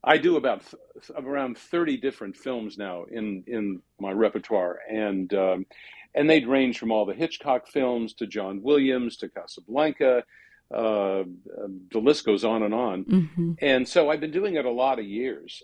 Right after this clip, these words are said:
Speaker 1: and I, I've really noticed that one of the things that has happened is that symphony orchestra musicians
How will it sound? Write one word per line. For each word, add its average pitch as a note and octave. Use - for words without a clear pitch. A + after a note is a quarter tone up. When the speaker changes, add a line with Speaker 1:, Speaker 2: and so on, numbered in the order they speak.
Speaker 1:
and A#2
I, A#2+
I've A2+
really D#3
noticed A2
that G#2+
one A#2+
of F3+
the C3+
things F#2+
that G2+
has F2
happened F#2
is F2+
that G2
symphony D3
orchestra A2
musicians F#2+